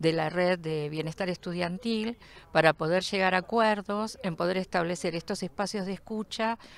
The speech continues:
para dar respuesta a las necesidades que cada una de las universidades esté planteando. Nosotros buscamos es acercar los equipos de salud a la universidad. La importancia es la articulación entre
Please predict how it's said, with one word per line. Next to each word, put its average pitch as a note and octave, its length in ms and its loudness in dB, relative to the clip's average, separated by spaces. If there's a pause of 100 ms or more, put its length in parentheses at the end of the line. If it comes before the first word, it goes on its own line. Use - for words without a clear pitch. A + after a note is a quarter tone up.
(120)
para E3+ 220 4
dar G3+ 160 0
respuesta A3 500 -4
a A3+ 60 0
las F3 160 -4
necesidades F3 720 -2
que - 80 -20
cada G#3 240 4
una G#3 160 -2
de G3 40 -2
las F#3 220 -6
universidades E3+ 720 -2
esté E3 220 -8
planteando. D3+ 720 -6 (100)
Nosotros A#3 320 2
buscamos A#3+ 560 0
es G#3 160 -2
acercar F#3+ 520 2
los G#3 180 -2
equipos F#3+ 380 -4
de F#3 80 -4
salud G#3 600 0 (640)
a F3 280 8
la F3 180 2
universidad. C#3+ 840 -2 (100)
La C#3+ 80 -6
importancia E3 720 0
es F3+ 140 0
la F3 100 6
articulación D3 1000 0 (380)
entre D3 600 -2